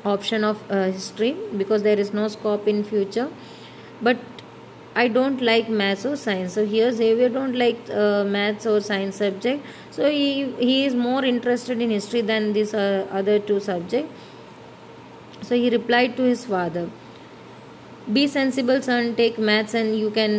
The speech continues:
study computer side by side. The job market for computer is very good." So just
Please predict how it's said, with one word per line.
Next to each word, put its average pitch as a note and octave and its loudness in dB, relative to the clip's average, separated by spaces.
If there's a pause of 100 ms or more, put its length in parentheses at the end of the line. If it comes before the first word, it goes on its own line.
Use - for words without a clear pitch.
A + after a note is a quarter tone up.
study G#3 2
computer G3+ 2
side G3+ 0
by G3+ 2 (140)
side. G3 0 (140)
The G3+ 2 (100)
job G3+ 2
market G3 -2
for G3+ 0
computer G3 -2
is F#3+ -2
very F#3 0 (360)
good." E3+ -2 (420)
So A#3 2 (640)
just A#3+ -2